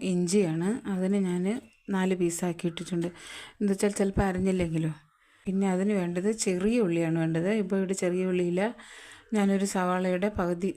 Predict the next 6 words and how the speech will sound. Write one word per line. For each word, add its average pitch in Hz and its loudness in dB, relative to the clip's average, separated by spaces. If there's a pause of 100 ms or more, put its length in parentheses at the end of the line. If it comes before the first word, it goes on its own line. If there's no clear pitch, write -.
(120)
സവാളയും 175 0 (680)
രണ്ട് 190 0
പച്ചമുളകും 180 -2
എടുത്ത് 165 -2
വെച്ചിട്ടുണ്ട്. 165 -2 (260)
അത് 185 0